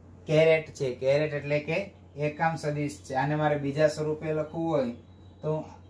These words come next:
આવી રીતે પણ લખી શકું કે ડી બી બરાબર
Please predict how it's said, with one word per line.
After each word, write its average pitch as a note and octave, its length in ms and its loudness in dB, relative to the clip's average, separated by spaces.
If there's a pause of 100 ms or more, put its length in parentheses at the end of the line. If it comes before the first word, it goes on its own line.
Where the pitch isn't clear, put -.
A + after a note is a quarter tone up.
(160)
આવી D#3 240 2
રીતે D#3 200 -6 (100)
પણ D#3 220 -4
લખી D3+ 300 -6
શકું C#3 420 -6 (880)
કે C#3 120 -8
ડી B2+ 280 0
બી D3 200 0
બરાબર D3 580 2